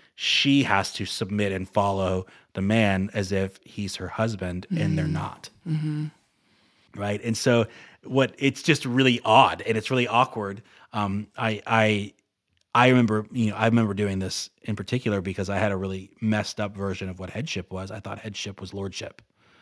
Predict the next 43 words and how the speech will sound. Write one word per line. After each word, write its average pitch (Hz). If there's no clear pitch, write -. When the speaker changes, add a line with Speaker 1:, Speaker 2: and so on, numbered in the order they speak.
Speaker 1:
right? 90
Speaker 2:
Mm. 160
Speaker 1:
And 113
ultimately, 117
Jesus 98
is 95
the 90
Lord, 90
right? 98
I'm 98
not, 90
right? 95
We 113
are 98
submitted 95
to -
Jesus' 90
lordship. 92
She's 104
submitted 90
to 87
my 85
headship, -
right? 98
And 107
so -
they're, 107
they 107
actually 117
very, 101
they 107
are 110
different 92
things, 90
right? 98
And 107
so 101
I 123
don't 110
lead 104
her, 95
um, 101
uh, 107